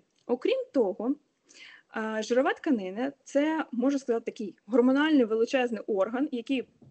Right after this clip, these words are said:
продукує прозапальні всякі цитокіни, і виникає стан хронічного запального процесу. Хронічний запальний процес, він впливає, звісно, на кишківник.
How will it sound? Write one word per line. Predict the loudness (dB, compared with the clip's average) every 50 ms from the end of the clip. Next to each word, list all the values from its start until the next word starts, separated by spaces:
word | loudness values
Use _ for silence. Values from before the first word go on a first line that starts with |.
| _ _
продукує | 2 2 2 4 2 -2 -4 -6 _ _ -4 -2 -2 -2 -2 -4 -6 -8 -14 -20 _ _ _ -20 -20 _ _ _ _
прозапальні | 2 2 2 2 2 0 -2 -4 -4 -4 -4 -4 -4 -4 -6 -8 -10 -12
всякі | -12 -12 -12 -10 -10 -10
цитокіни, | -8 -8 -8 -8 -6 -8 -8 -6 -8 -6 -4 -6 -6 -6 _ _ _ _ _ _ _ _ _ _ _
і | 2 4
виникає | 4 4 2 0 0 -2 -4 -4 -4 -6
стан | -10 -12 -6 -4 -2 0 0 -2
хронічного | -4 -6 -8 -6 -4 -4 -4 -4 -4 -4 -4 -4
запального | -4 -6 -8 -10 -10 -8 -8 -8 -10 -10
процесу. | -10 -10 -12 -12 -10 -12 -14 -14 _ -20 -20 _ _ _ _ _ _ _ _ _
Хронічний | _ 2 2 4 4 2 0 -4
запальний | -4 -6 -6 -6 -8 -8 -8
процес, | -8 -8 -8 -6 -6 -6 -4 -2 -2
він | -4
впливає, | 0 0 0 0 0 -2 -2
звісно, | -4 -4 -6 -8 -10 -12
на | -12
кишківник. | -12 -12 -10 -6 -4 -2 -2 -2 -4 -8